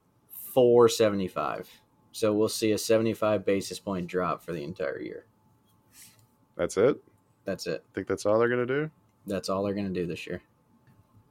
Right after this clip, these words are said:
Speaker 2: Hmm.
Speaker 1: And,
Speaker 2: That would
Speaker 1: and
Speaker 2: suck.
Speaker 1: it won't happen until
Speaker 2: <laughs>
Speaker 1: it, it won't, and it won't happen until after the second half of the year.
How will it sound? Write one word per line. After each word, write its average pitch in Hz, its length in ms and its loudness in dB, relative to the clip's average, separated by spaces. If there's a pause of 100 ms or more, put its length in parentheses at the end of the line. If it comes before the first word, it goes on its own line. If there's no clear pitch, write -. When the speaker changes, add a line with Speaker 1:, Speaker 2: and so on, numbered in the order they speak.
(360)
Speaker 2:
Hmm. 98 360 -4
Speaker 1:
And, 117 440 2
Speaker 2:
That - 100 -6
would - 20 0
Speaker 1:
and 135 440 6
Speaker 2:
suck. - 80 -6
Speaker 1:
it 110 120 4
won't 110 200 4
happen 107 320 2
until 101 480 -2 (100)
Speaker 2:
<laughs> - 140 -10
Speaker 1:
it, 110 300 0
it 113 80 4
won't, 117 260 2 (680)
and 120 160 4
it 120 120 6
won't 117 240 4
happen 107 320 -2
until 101 420 0
after 98 540 -2
the 92 380 -4 (260)
second 95 340 -4
half 92 180 -6
of - 60 -20
the 90 100 -8
year. - 240 -8